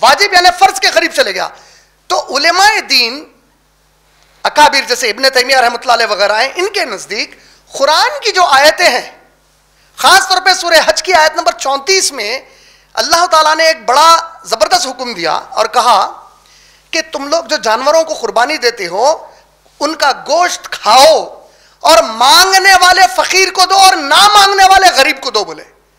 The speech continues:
का मतलब अल्लाह ताला कुर्बानी दो बोल रहे हैं आपको, समझ रहे हैं?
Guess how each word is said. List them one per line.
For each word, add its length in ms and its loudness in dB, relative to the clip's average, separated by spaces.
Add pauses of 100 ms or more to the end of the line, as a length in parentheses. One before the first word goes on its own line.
(1000)
का 100 4
मतलब 320 2
अल्लाह 260 2
ताला 200 0
कुर्बानी 380 2
दो 260 4
बोल 80 2
रहे 100 4
हैं 80 0
आपको, 140 -12 (1500)
समझ 120 0
रहे 80 -2
हैं? 140 -14